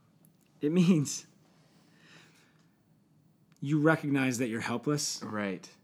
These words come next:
Speaker 1: Here's what it means to me. I raise kids. I'm raising kids. They're going off to college. I am scared spitless. I'm scared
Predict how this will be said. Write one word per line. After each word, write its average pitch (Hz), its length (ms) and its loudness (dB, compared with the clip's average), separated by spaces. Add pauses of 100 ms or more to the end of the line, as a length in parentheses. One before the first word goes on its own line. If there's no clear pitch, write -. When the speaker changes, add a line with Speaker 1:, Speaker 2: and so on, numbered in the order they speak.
(100)
Speaker 1:
Here's 180 260 10
what 170 140 6
it 131 40 -2
means 131 220 2
to - 100 -2
me. 110 240 -2 (1300)
I 123 100 -2
raise 135 320 2
kids. 151 520 -2 (140)
I'm 135 160 0
raising 135 360 4
kids. 104 420 -12 (440)
They're 123 120 -4
going 127 240 -2
off 117 160 -6
to 117 60 -10
college. 98 540 -12 (360)
I 139 140 2
am 135 100 2
scared 135 420 0
spitless. 101 580 -6 (1700)
I'm 131 120 0
scared 123 440 2